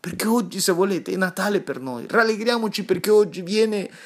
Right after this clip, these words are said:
il bambino, viene, e questa Eucaristia, questa liturgia, questa parola, per cosa? Per consolarci. Lasciamoci consolare da Dio, che è la grazia più grande. Lasciamoci amare da Lui. E prepariamoci così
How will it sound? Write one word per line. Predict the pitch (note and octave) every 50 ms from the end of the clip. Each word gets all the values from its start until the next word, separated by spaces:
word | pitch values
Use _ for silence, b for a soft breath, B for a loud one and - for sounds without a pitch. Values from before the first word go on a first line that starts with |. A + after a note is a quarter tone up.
| B B B B
il | - F#3+ F#3+
bambino, | E3 D#3+ G#3 G3 F3+ F#3 F3+ B3 B3 A#3 A3 F#3 D3+ C3 G#2
viene, | D3 E3+ A#3+ C#4+ C#4+ C4 A3 F#3 - - _ -
e | - A3 G#3
questa | - C4 B3+ - C4
Eucaristia, | A#3+ - A3+ G3+ G3+ F3+ - - B3 A3+ G3 E3+
questa | - A#3 C4 A#3 - A#3+
liturgia, | A3+ G#3+ F#3 - G3+ G3 F3 E3+ G#3 A3+ F3+
questa | - A#3 C#4+ - - - -
parola, | - G#3 G#3 A#2 - G#2+ A2 - -
per | - F#3+ F#3 F3+
cosa? | - A3+ F#3+ E3+ - E3+
Per | - - F#3+
consolarci. | - G#3+ G#3 G3 - - F#3+ F3 D#3+ D3 - - - - - - _ B B B B B
Lasciamoci | B E3+ E3 - - G#3 G3+ G3+ F#3 D3+ F3
consolare | - E3 D#3+ - D#3+ D#3+ D#3+ D#3 D#3+
da | D3+ C#3 C3+
Dio, | C3 C#3 C#3+ C3+ C3
che | - C#3
è |
la | C#3 C3
grazia | B2+ B2+ B2+ B2+ - - B2
più | - - A#2+
grande. | A#2 G#2+ G#2+ G#2+ - - _ b b b b b
Lasciamoci | - - A#2+ - - D#3 D3 C#3+ C#3 B2+ - -
amare | A#2+ B2 B2+ A#2+ - -
da | G#2+ G#2+
Lui. | G#2+ G2+ G2+ - - _ b b b b b b b b b b b b b b b _ _ _ _ _ _ _ _ _ _ _ _ _ _ _ _ _ _ _ _ _
E | - C3
prepariamoci | - - A#2+ - A#2 A2+ A#2 B2 A#2+ A#2 A#2 A#2 - - -
così | - - A2 - - - A#2+